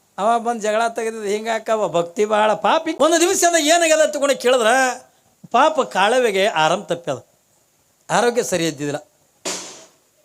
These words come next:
ಜ್ವರ ಬಂದಾವ. ಏನ್ರಿ? ಯಾವಾಗಿಂದ ಹಾಸಿಗೆ ಹಿಡ್ದಿಂದ ಮಲ್ಕೊಂಡಾಳ, ಸಣ್ಣ ಗುಡಿಸಲು ಮನೆ, ಆ, ಪಾಪ ಮಲ್ಕೊಂಡಾಳ.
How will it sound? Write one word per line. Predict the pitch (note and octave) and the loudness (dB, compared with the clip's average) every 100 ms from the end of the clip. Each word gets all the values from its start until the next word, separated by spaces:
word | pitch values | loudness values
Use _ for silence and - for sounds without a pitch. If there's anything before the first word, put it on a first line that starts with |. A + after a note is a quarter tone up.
| F3 | -10
ಜ್ವರ | D#3 F#3+ A3+ | -2 0 2
ಬಂದಾವ. | G3 F#3 F3+ F#3 G3 G3 _ _ _ _ _ _ _ _ _ _ _ _ _ - | 0 0 0 0 -2 -6 _ _ _ _ _ _ _ _ _ _ _ _ _ -6
ಏನ್ರಿ? | F#3 G3 G#3+ A3+ _ _ _ _ _ _ A#3+ | -2 0 0 -4 _ _ _ _ _ _ -2
ಯಾವಾಗಿಂದ | D4 G4+ F#4+ D#4 | 0 2 2 2
ಹಾಸಿಗೆ | C#4 E4 B3+ C#4+ | 2 0 0 -2
ಹಿಡ್ದಿಂದ | C4 B3+ | 0 0
ಮಲ್ಕೊಂಡಾಳ, | G#3+ F#3+ F#3 A3+ E3+ C3 A#2 _ - | 0 -2 -4 -2 0 -2 -6 _ -10
ಸಣ್ಣ | - D4 | -6 -4
ಗುಡಿಸಲು | A#3+ F#3 F3 A3+ | -4 -6 -8 -8
ಮನೆ, | E3+ F3+ F3+ G#3+ - _ _ _ | -6 -6 -6 -8 -14 _ _ _
ಆ, | G#3 F#3+ | -6 -6
ಪಾಪ | F#3 G#3 A3 | -4 -6 -4
ಮಲ್ಕೊಂಡಾಳ. | E3+ E3 E3+ F3 D3+ | -4 -4 -4 -2 -2